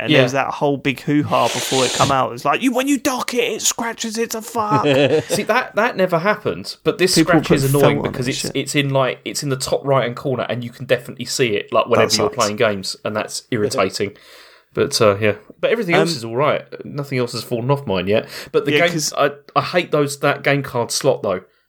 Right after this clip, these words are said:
Speaker 3: Mm.
Speaker 2: It's, it's awful,
Speaker 1: It's shit,
Speaker 2: isn't it?
Speaker 1: innit?
Speaker 2: It
Speaker 1: It's
Speaker 2: feels like
Speaker 1: fucking
Speaker 2: it's gonna come
Speaker 1: awful.
Speaker 2: off every time you
Speaker 1: It
Speaker 2: open
Speaker 1: feels
Speaker 2: it.
Speaker 1: so
Speaker 2: It's just
Speaker 1: cheap. Well, mine
Speaker 2: Yeah.
Speaker 1: has. The
Speaker 2: <laughs>
Speaker 1: bits of plastic that hold it into place are just snapped. And again, we all know who it was, but, you know.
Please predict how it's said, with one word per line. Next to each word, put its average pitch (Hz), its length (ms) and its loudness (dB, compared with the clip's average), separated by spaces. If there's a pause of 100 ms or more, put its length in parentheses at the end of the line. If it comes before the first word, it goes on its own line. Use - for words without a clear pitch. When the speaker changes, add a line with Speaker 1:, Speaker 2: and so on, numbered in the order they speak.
(100)
Speaker 3:
Mm. 110 120 -4
Speaker 2:
It's, - 340 -2
it's 131 200 -2
awful, 151 120 2
Speaker 1:
It's 127 100 2
shit, - 260 4
Speaker 2:
isn't 135 220 -2
it? 127 40 -2
Speaker 1:
innit? 123 100 -4
Speaker 2:
It 113 60 -4
Speaker 1:
It's - 100 0
Speaker 2:
feels 151 260 2
like 127 80 2
Speaker 1:
fucking 127 60 0
Speaker 2:
it's 123 140 -4
gonna 143 180 2
come 131 220 0
Speaker 1:
awful. 120 80 0
Speaker 2:
off - 100 -8
every 113 180 -4
time 110 240 -4
you 113 80 2
Speaker 1:
It 117 60 4
Speaker 2:
open 120 100 -4
Speaker 1:
feels - 160 -2
Speaker 2:
it. - 40 -2
Speaker 1:
so - 180 -2
Speaker 2:
It's 143 200 -2
just 143 180 0 (100)
Speaker 1:
cheap. - 120 -20
Well, 151 140 2
mine 165 240 4
Speaker 2:
Yeah. 117 120 6
Speaker 1:
has. 139 340 0
The 156 80 4
Speaker 2:
<laughs> 156 120 4
Speaker 1:
bits - 200 2
of 151 100 -10
plastic - 480 -2
that 127 160 -4
hold 139 260 0
it 127 80 -2
into 135 280 -6 (200)
place 131 420 -2
are 113 40 -12
just - 280 -4
snapped. - 440 -6 (540)
And 143 180 2
again, 131 380 0
we 135 120 -2
all 139 100 -4
know 117 180 -8
who 123 160 -6
it 117 120 -6
was, 113 300 -4
but, - 320 -4
you - 140 -4
know. 127 180 0